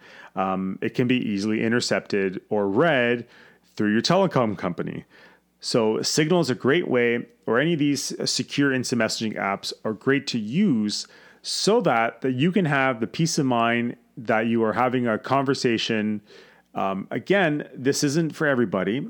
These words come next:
I understand that. A lot of people are, um, you know, they say they don't care. It's not a concern. They say something that's not important, or they don't care if the, uh, you know, it, coming, coming from a security and privacy advocate like myself,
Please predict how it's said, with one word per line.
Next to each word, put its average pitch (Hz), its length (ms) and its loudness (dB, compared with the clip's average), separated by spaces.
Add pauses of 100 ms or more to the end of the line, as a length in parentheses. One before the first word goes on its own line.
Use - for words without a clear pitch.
I 117 200 -2
understand 123 440 0
that. 92 80 0
A 101 40 -2
lot 117 160 2
of 131 80 -2
people 120 440 0
are, 104 580 0
um, 92 560 -6 (420)
you 104 80 -8
know, 95 60 -8
they 95 120 -4
say 101 460 0
they 104 160 -6
don't 92 180 -4
care. 156 420 2
It's - 280 -6
not 101 100 -2
a 113 60 -2
concern. 139 540 0
They 101 120 0
say 123 220 0
something 117 320 -4
that's 104 240 -2
not 98 160 -4
important, 123 600 -2 (540)
or 107 160 -2
they 104 100 0
don't 95 180 -2
care 151 400 2
if 139 100 -4
the, 131 340 0
uh, - 140 -8
you 139 180 2
know, 127 200 2
it, 131 320 -4 (1080)
coming, 196 320 0
coming 190 300 2
from 156 240 2
a 131 220 2
security 151 440 0
and 139 80 0
privacy 127 380 0
advocate 117 340 0
like 98 140 -4
myself, 131 460 0